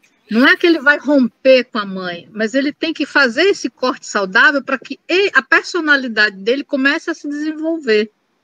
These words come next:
por ele próprio. Então, ele tem que ter até ali um, um, é, uma ajuda materna, e aí vem o conto do João de Fe-, João, João de Ferro. Ele, ele precisa de roubar a chave.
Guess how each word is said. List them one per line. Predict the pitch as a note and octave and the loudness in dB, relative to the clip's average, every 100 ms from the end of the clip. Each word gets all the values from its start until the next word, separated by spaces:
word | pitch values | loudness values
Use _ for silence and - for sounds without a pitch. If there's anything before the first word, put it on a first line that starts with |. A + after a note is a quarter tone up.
| _ _ - | _ _ 0
por | A3 | 4
ele | A3 A#3 C4 | 6 4 0
próprio. | - G#3 G3+ - F3+ D#3 _ _ _ _ _ _ | 0 2 0 -2 -8 -10 _ _ _ _ _ _
Então, | - B3+ | -2 2
ele | C#4 | 4
tem | C4+ D#4+ | 4 0
que | D#4+ | 0
ter | B3+ A#3 A3+ G#3 F#3+ | 0 2 4 4 0
até | G#3+ - C#4 | -2 2 4
ali | C#4+ C4 A#3 G#3+ G3 - A#3+ | 4 4 -2 -6 -8 -10 -4
um, | |
um, | B3 B3 A3+ G#3+ G#3 G3+ F#3+ F3 E3 _ _ _ _ _ | -2 0 -2 -6 -10 -10 -10 -12 -16 _ _ _ _ _
é, | - F#3+ F3 F3+ | -6 -2 -2 2
uma | A3+ B3+ | 4 4
ajuda | G#3+ F3+ F3 B3 G#4+ G#4 C5+ - _ - | 2 -2 -2 2 2 4 2 0 _ -6
materna, | F#3 E3+ - F3 C#4+ F4+ B4+ _ _ _ _ - | -6 -6 -6 -2 -2 -4 -8 _ _ _ _ 0
e | A3+ | 2
aí | A#3+ C4 F4+ | 4 4 4
vem | C#4+ C#4 F4+ | 2 0 0
o | F4+ | -2
conto | - C#4 E4 E4 | 2 2 2 0
do | F4 | 0
João | D#4 F4 | 0 -2
de | F4+ | -2
Fe-, | - C4+ A#3+ G#3+ G3 | -2 -2 -4 -4 -6
João, | G#3 A#3+ A3 | -4 -4 -2
João | B3+ | 0
de | B3+ | -2
Ferro. | - G3+ F3 F#3+ - _ _ _ _ _ - | -2 -4 -4 -8 -16 _ _ _ _ _ 4
Ele, | A#3+ C#4 C#4+ - | 4 6 2 4
ele | B3 B3+ A#3+ - | 4 4 0 2
precisa | D#4 - E4 D#4+ D4+ | 4 4 4 4 2
de | D4 | 2
roubar | B3+ C#4+ G3+ C4 D#4+ | 4 2 4 4 4
a | - | 2
chave. | - B3 C4 A3+ F3+ D3+ | -2 2 4 2 -4 -14